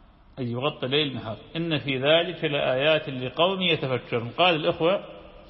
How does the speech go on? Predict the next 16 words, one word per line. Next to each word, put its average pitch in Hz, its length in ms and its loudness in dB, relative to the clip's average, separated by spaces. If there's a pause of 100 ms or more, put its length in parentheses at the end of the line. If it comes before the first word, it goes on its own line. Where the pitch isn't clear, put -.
(480)
في 143 180 4
مركز 147 580 0
تفسير: 151 580 0 (2250)
"وهو 170 260 6
سبحانه 156 560 2
الذي 147 260 2
بسط 165 320 2
الأرض 147 480 0 (1160)
وخلق 151 500 4
فيها 147 460 4
جبالا 135 720 4
ثوابت 143 640 4
حتى 147 540 2
لا 165 200 6
تضطرب 156 600 0
بالناس، 113 560 -8